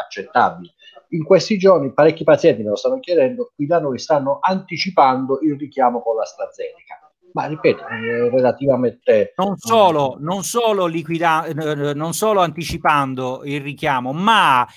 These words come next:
Speaker 2: il problema è che, eh, il richiamo lo stanno concentrando, eh, nel,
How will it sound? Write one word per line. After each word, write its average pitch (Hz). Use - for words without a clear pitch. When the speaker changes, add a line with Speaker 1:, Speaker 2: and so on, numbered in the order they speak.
Speaker 2:
il 165
problema 196
è 160
che, 175
eh, 151
il 214
richiamo 175
lo 180
stanno 185
concentrando, 202
eh, 170
nel, 180